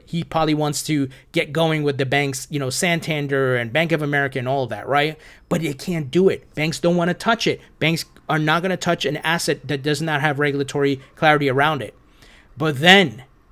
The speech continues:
a big move took place. Um, even though it happened in May, it took,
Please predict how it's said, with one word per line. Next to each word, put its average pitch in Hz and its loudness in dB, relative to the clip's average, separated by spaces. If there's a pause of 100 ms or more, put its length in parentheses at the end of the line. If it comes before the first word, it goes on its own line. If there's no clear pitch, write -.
(220)
a 139 -6
big 143 -2
move 147 0
took - -6
place. 135 -2 (880)
Um, 139 -2
even 165 0
though 160 6
it 131 2
happened 160 6
in 196 6
May, 180 4
it 135 -6
took, 165 -4